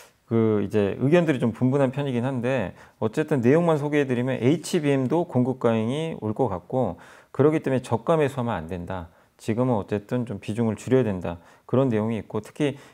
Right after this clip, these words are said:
피씨와 모바일 수요가 상당히 지금 안 좋고요. 중국의 창신 메모리라는 씨엑스엠티라는 회사가 있는데 그 이것도 실제 사실입니다. 굉장히 공격적으로 증설을 하고 있어요. 반도체를 많이 뽑아내고 있죠. 이런 부분도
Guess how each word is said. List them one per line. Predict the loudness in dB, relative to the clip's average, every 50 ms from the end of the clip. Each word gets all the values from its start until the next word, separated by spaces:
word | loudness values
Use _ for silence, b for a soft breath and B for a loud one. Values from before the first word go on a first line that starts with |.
| B B
피씨와 | -6 -4 -4 -4 0 2 4 4 4
모바일 | 4 4 4 6 6 6 6 4
수요가 | 2 0 0 2 2 2
상당히 | 0 0 -6 -6 -4 -4 -4 -2 -4
지금 | -4 -4
안 | -4 -4 -6
좋고요. | -8 -10 -6 -4 -2 0 0 -2 -4 -6 B B B B B B B B B _
중국의 | -2 0 2 4 4 4 4 4 4
창신 | 2 -2 -4 -2 -2 -2 0 0 2 2
메모리라는 | 2 2 2 2 2 2 2 2 2 0 0 -2
씨엑스엠티라는 | -6 -6 -4 -4 -4 -2 -4 -4 -4 -4 -4 -2 -2 -2 -2
회사가 | -2 -4 -4 -6 -4
있는데 | -6 -6 -6 -4 -4 -4 -4 -4 B B B B B B
그 | B 2
이것도 | 2 4 6 4 4 4 4 0
실제 | 0 -2 -2 -2 -2
사실입니다. | 0 0 -4 -2 -2 -4 -4 0 -2 -2 -2
굉장히 | -2 -4 -2 -2 -2 -2
공격적으로 | 0 0 0 2 2 2 0 0 -2 -4 -2 -2 -2 -4
증설을 | -6 -4 -4 -2 0 -2 -2 -2 -2
하고 | -4 -4 -8
있어요. | -10 -12 -12 -14 -14 -14
반도체를 | -6 -2 -2 -2 -2 -2 -4 -6 -6
많이 | -4 -4 -6 -6 -8
뽑아내고 | -8 -10 -6 -4 -4 -4 -4 -4 -4 -6 -6
있죠. | -8 -10 -14 -16 -16 B B B B B B B B B
이런 | 2 4 4 4 4
부분도 | 2 0 0 0 0 2 2 2 2 0 -2 B